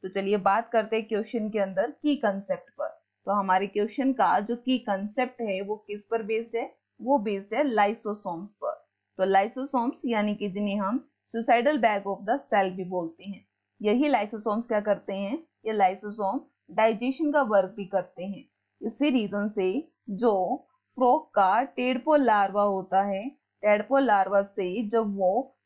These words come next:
adult यानी कि फ्रॉग में convert होता है, तो उस process को हम क्या बोलते हैं?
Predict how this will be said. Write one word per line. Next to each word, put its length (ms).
adult 420
यानी 340
कि 160
फ्रॉग 480
में 140
convert 480
होता 320
है, 200
तो 80
उस 100
process 460
को 140
हम 280
क्या 160
बोलते 380
हैं? 300